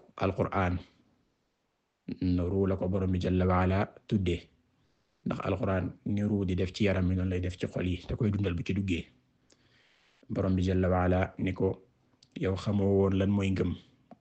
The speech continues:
koo xamee ne ci téereb sharia buñ wàcce la nekkoon, xamoo woon nu ñuy bindee, xamoo woon nu ñuy jànge sharia buñ la, buñ la joxoon, waaye ñun Yàlla ñoo ko wàcce ci yow, def ko muy ak leer goo xam ne ku ñu soob ci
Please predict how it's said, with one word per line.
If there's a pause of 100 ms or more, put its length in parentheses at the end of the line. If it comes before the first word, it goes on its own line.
(200)
koo
xamee
ne
ci (160)
téereb
sharia
buñ
wàcce
la
nekkoon, (640)
xamoo
woon
nu
ñuy
bindee,
xamoo
woon
nu
ñuy
jànge (880)
sharia
buñ
la, (720)
buñ
la
joxoon, (300)
waaye
ñun
Yàlla
ñoo
ko
wàcce
ci
yow,
def
ko
muy
ak
leer
goo
xam
ne (720)
ku
ñu
soob
ci